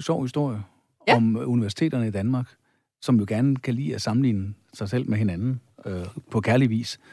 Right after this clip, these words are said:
Speaker 1: Og der er en statistik, der viser, at hvis du er uddannet på, fra Aalborg Universitet, så er du faktisk den, der kommer til at tjene mest.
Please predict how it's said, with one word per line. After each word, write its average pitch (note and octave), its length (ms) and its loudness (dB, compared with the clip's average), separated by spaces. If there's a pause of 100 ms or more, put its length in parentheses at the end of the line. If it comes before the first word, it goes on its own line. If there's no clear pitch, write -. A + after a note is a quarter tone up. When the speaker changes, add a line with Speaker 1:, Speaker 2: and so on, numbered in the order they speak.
(340)
Speaker 1:
Og - 80 -8
der A#2+ 100 2
er C#3 80 2
en D#3 260 4
statistik, B2 420 -4
der C3+ 80 -2
viser, C#3 300 -2
at G#2+ 140 -6
hvis G#2+ 220 -6 (300)
du B2 100 2
er B2 40 2
uddannet B2+ 400 2 (140)
på, G2 280 -4 (200)
fra A2+ 200 -2
Aalborg D#3+ 240 6
Universitet, F2 500 0 (640)
så - 60 -20
er E3 40 -6
du C#3+ 60 -6
faktisk C#3 260 -4
den, C#3+ 100 -2
der D3 60 -6
kommer A2 200 -4
til C3+ 80 -2
at B2 80 -2
tjene C3 220 0
mest. A2+ 380 -4